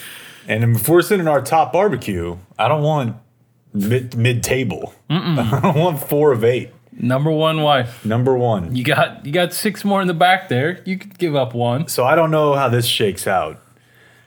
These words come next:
Speaker 1: Um, 'cause I don't know, like, if you're a position, if you're a, a Mormon woman in a position of power, do you get to have eight husbands?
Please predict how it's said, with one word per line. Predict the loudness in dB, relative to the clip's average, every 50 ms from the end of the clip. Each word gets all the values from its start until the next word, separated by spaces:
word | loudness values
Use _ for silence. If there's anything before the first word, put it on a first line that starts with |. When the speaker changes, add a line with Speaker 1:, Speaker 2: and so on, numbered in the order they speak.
| _ _ _ _ _ _ -8
Speaker 1:
Um, | -6 -4 -2 -2 -2 -2 -2 -4 -6 -8 -8 -12 -16 _ _ _ _ _ _ _ -14
'cause | -6 0 2
I | 2 2
don't | 2 0
know, | 0 0 0 0
like, | -2 -2 -4 -6 -10 -16 _ _ -14 -10
if | -8 -8 -6 -2 0
you're | 2 2
a | 2 2
position, | 0 -2 0 0 0 -2 -4 -6 -6
if | -4 -2
you're | 2 4 4 4 2 0 -4 -6
a, | -6
a | -4
Mormon | -4 -2 0 0 0 2 0 0 0 -2 -2 -2
woman | 0 0 0 0 0 -2 -2 -2 -4 -4
in | -6 -6
a | -8
position | -8 -6 -6 -4 -4 -4 -4 -6 -8
of | -4 -2
power, | 0 0 0 0 -2
do | -4 -6 -6
you | -4
get | -4 -4 -2
to | -2 0
have | 0 0 0 0 -2
eight | -2 -2 -2
husbands? | -2 -2 -2 -2 -4 -4 -4 -4 -6 -8 -12 -16